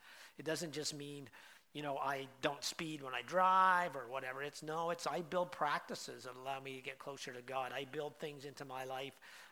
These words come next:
that will allow me to be more Christ-like in what I do.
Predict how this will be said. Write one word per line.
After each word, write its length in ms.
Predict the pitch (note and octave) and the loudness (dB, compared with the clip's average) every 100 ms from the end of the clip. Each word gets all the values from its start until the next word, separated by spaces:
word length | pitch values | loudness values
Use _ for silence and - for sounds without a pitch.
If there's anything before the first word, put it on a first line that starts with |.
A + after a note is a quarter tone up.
| - | -10
that 100 | C#3 | -6
will 180 | C3 | -2
allow 280 | B2 C#3 C3+ | -2 -2 -2
me 180 | C3+ C3+ | -6 -8
to 120 | - | -8
be 120 | C3 | -12
more 220 | B2+ B2 A#2 | -12 -12 -8
Christ-like 500 | - C3 - A#2+ - | -4 -4 -4 -10 -12
in 80 | B2 | -14
what 140 | B2 | -10
I 100 | B2+ | -10
do. 180 | A#2+ B2 | -10 -14